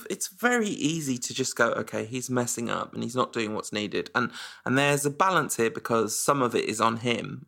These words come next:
and he has to just do, th-, there's a kind of minimum standard that you have to get to. But the other thing is, if you are a player who is,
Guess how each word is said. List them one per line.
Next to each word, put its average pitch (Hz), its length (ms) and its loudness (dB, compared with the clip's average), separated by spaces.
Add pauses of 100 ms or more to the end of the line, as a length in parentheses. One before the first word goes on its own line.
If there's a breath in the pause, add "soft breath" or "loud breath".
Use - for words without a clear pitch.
and 92 420 -8
he - 100 -20
has - 240 -2
to 107 60 -10
just - 300 -8
do, 113 300 -2 (340 loud breath)
th-, - 400 -10
there's 117 240 0
a 117 80 0
kind 120 220 2
of 117 60 2
minimum 117 400 2
standard - 640 -2
that - 120 -12
you - 60 -8
have - 180 -8
to - 60 -6
get - 240 -4
to. - 220 -6 (440 loud breath)
But - 120 4
the 147 120 4
other 165 320 2 (100)
thing 117 360 2
is, 104 580 -4 (480 soft breath)
if 156 260 -2
you 147 140 4
are 139 220 6
a 123 40 2
player 113 440 4
who 117 200 2
is, 110 420 -2